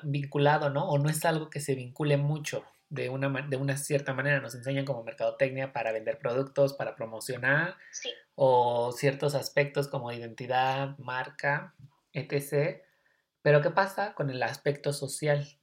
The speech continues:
Speaker 1: Queda un poco, quisiera decirlo, rezagado. A lo mejor no es la palabra o el término correcto, pero no es de vital importancia.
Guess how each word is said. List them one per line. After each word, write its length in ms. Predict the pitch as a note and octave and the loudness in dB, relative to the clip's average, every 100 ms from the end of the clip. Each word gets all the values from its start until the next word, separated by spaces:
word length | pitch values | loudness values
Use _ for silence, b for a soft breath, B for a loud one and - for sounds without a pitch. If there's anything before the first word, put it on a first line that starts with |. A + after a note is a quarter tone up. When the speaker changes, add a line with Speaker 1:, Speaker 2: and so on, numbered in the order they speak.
| - - - _ _ | -20 -20 -20 _ _
Speaker 1:
Queda 160 | - D3 | 0 2
un 80 | D3+ | 2
poco, 680 | D3+ D3 C#3+ C3+ A#2+ - - _ _ | -2 6 8 8 4 -6 -20 _ _
quisiera 520 | - - D3+ C#3+ C#3 | -20 -4 4 6 6
decirlo, 840 | C3+ C#3 C3 - C#3 C#3+ D#3 B3+ - _ | 2 -4 -8 -2 -2 0 0 -2 -6 _
rezagado. 1040 | D3 C#3 A#2 B2+ A#2+ C3 C#3+ E3 A3 - _ _ _ _ - C#3 | -6 -6 -4 -6 2 4 6 4 0 -2 _ _ _ _ -12 -10
A 60 | B2 | -8
lo 100 | B2 | -8
mejor 240 | A#2+ D3 | -4 0
no 100 | C#3+ | 0
es 80 | C#3 | 0
la 120 | C#3+ | 0
palabra 400 | C3+ B2+ B2 B2 | 0 0 0 0
o 60 | A2+ | 0
el 100 | A2+ | 0
término 380 | C#3 C3+ B2 | -4 -4 -6
correcto, 600 | - C#3 C#3 - - F3+ - b b b b _ - | 0 2 0 -2 -4 -4 -6 b b b b _ 4
pero 220 | D3+ D3 | 6 8
no 260 | D3 D#3+ F3 | 6 4 2
es 360 | E3+ E3 - | 0 -4 -8
de 100 | - D#3+ | -4 -2
vital 300 | C3+ C#3 C3+ | 2 2 2
importancia. 880 | B2+ B2+ C3 E3+ E3 C#3+ - - | -2 -6 -4 -4 -4 -6 -10 -18